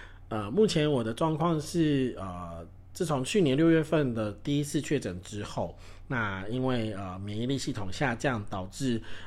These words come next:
呃，自律神经失调的这个症状就有浮现。那另一方面，呃，我在去年就也有接受到，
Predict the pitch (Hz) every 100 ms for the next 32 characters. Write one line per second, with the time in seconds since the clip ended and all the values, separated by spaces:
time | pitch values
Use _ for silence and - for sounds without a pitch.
0 | - 107 98 92 87 85 - - - -
1 | - - - 147 147 143 127 120 107 113
2 | 127 127 - - 165 - 107 107 113 127
3 | 110 107 180 139 156 131 120 127 98 -
4 | 95 107 - 165 - - - 127 117 131
5 | 151 147 147 143 156 151 139 - - -
6 | 101 101 98 98 101 98 101 101 - 120
7 | 117 - 175 120 101 101 107 120 - -
8 | 127 107 101 104 104 95 - 110 113 135
9 | 113 101 92 - - 110 98